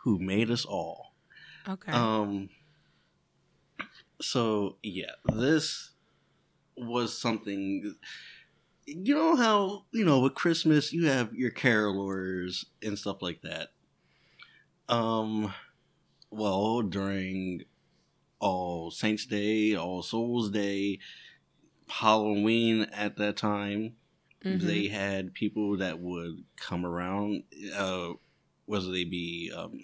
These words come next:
Speaker 1: homeless people or beggars, and they would, you know, sing the song,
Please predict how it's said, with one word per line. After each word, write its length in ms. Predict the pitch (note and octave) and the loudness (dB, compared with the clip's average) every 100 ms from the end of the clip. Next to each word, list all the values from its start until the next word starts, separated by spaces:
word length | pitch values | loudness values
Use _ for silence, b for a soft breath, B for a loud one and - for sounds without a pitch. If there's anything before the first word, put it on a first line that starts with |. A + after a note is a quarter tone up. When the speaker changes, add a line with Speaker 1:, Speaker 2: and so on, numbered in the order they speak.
| - | -2
Speaker 1:
homeless 260 | A2 G#2 | 2 2
people 300 | - G#2+ - | 2 -2 -2
or 220 | F#2 F#2+ F2+ | -4 -2 -4
beggars, 640 | E2+ G#2 F#2 F#2 F2+ - B B B B _ - - | 0 2 2 -2 -2 -4 B B B B _ -16 0
and 520 | G#2+ G#2 G2+ G2+ G2+ | 2 4 0 0 2
they 160 | G#2 G2+ | 2 2
would, 200 | G2 F2+ | -2 -4
you 140 | F#2+ | -6
know, 300 | F2+ E2+ F2+ - | -6 -8 -10 -12
sing 220 | - G#2+ F#2 | -8 -4 -4
the 80 | |
song, 540 | F2 F3+ G#3+ F#3+ E3+ | -4 0 2 2 0